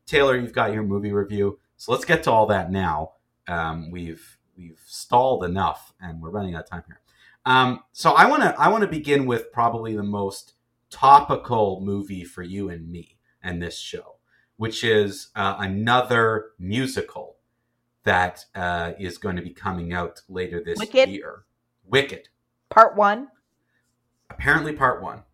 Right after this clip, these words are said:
Speaker 1: which I didn't know they were doing that.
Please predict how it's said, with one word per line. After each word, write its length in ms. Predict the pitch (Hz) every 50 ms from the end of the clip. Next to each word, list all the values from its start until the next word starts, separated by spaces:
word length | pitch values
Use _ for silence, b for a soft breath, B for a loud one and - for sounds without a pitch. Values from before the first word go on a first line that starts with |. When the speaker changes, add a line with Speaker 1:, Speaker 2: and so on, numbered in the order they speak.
| _ _ _ _ _ _ _ _
Speaker 1:
which 140 | _ - -
I 80 | 92 82
didn't 300 | 95 90 87 82 78 _ _ _ _ _ _ _ _ _ _ _
know 180 | - 90 85 82
they 80 | 80 80
were 60 | 76
doing 200 | 78 82 80 78
that. 180 | 80 87 113